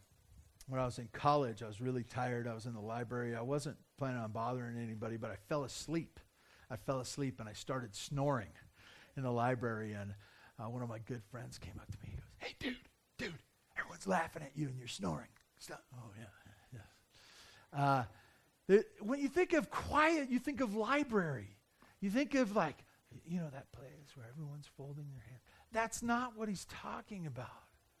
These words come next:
He's talking about, uh, this idea that your life is quiet. It, it's free from, uh, drama and chaos, okay?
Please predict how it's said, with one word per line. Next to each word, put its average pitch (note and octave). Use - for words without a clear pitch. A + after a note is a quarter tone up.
He's G#3+
talking B3
about, F3
uh, D#3+
this -
idea F#3+
that E3
your F3
life E3+
is D#3
quiet. C3
It, E3
it's E3+
free A3
from, E3+
uh, D3+
drama F3+
and D#3+
chaos, E3
okay? D3+